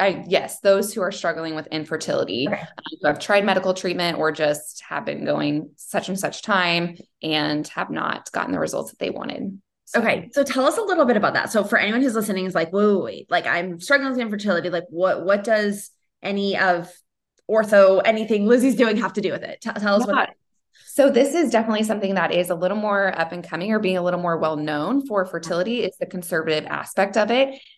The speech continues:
Speaker 1: I do a specific treatment called Mercier therapy. However, there are different kind of physical therapy, manual approaches and visceral approaches, which visceral means organs. So working with the organs and stuff like that. But Mercier therapy specifically is working deep into the uterus. So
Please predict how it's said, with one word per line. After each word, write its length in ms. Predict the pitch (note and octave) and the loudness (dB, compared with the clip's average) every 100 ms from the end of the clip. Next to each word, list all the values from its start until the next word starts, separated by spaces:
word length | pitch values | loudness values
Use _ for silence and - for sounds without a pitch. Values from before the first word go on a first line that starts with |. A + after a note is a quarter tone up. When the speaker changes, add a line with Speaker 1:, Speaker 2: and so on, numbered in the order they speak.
| - | -4
Speaker 1:
I 160 | G#3 F#4 | 0 2
do 140 | F#4+ | 2
a 40 | |
specific 540 | B3 - G#3+ G#3 G3+ G3 | 0 -6 -8 -4 -4 -6
treatment 340 | - F3+ F3+ | -8 -6 -8
called 280 | - F#3 E3+ | -4 -4 -2
Mercier 540 | D#3 D#3+ D#3+ F3 D#3+ D#3+ | -2 -4 -4 -4 -2 0
therapy. 680 | D3 - - G#3 A#3 C4+ - - | 0 -2 -4 -4 -2 -4 -8 0
However, 300 | A3+ A3+ A3 | 4 4 4
there 160 | G3 | 4
are 160 | F3 F3 | 4 2
different 360 | F3+ D#3 E3+ E3+ | 0 -6 -8 -6
kind 140 | D3+ | -8
of 60 | D3+ | -4
physical 300 | D#3+ - D#3+ | -4 0 -2
therapy, 680 | D#3 D#3 D3+ - D3+ D3+ - | 0 -2 -2 -4 -2 -2 -4
manual 400 | E3+ E3 E3 D#3+ | -2 0 0 0
approaches 500 | D#3+ E3 D#3+ E3 D#3 | 0 -2 0 -2 -2
and 160 | D#3 D3 | -2 -2
visceral 360 | D3 - E3+ | -4 -2 -2
approaches, 580 | E3 F3 E3+ F#3+ G3 G3 | -2 -4 -4 -2 -2 -2
which 240 | D3+ - | -6 -8
visceral 400 | F3 E3 - D#3 | -4 -4 -2 0
means 280 | D3 D3 D3+ - | 2 0 -2 -2
organs. 480 | D#3+ D3 D#3+ G#3+ G#3+ | -2 0 0 0 0
So 220 | D3 - - - _ | -2 -4 -12 -20 _
working 240 | C4+ C4 B3+ | -2 2 2
with 100 | - | 2
the 60 | |
organs 380 | G3+ F#3+ F#3+ G3 | 4 4 2 -2
and 100 | G3 | -4
stuff 160 | G3 F#3 | -2 0
like 160 | F#3 | 0
that. 260 | F3 E3 - | 2 0 2
But 240 | G3 F3 - _ _ _ - | 0 0 -2 _ _ _ -2
Mercier 460 | C#4+ G#4+ G#4 C4 | -2 2 0 2
therapy 320 | A3 G#3 G#3+ | 0 -2 -4
specifically 800 | G#3+ - G3 F#3 F#3 F#3+ F#3+ G3 | -4 -2 -2 -2 -2 -2 0 2
is 180 | F3 E3+ | 0 0
working 800 | E3+ F3+ G3 G3 F#3 F3+ D#3+ E3+ | -2 -2 -2 -4 -2 -2 -4 -8
deep 280 | - A#3 C#4 | -4 -2 -2
into 500 | G3+ G#3 G#3+ - G#3 | -2 -2 -4 -4 -2
the 100 | F3 | -2
uterus. 500 | D#3 E3 F#3 C4 - | 0 0 2 0 0
So 260 | G3+ E3+ | 0 0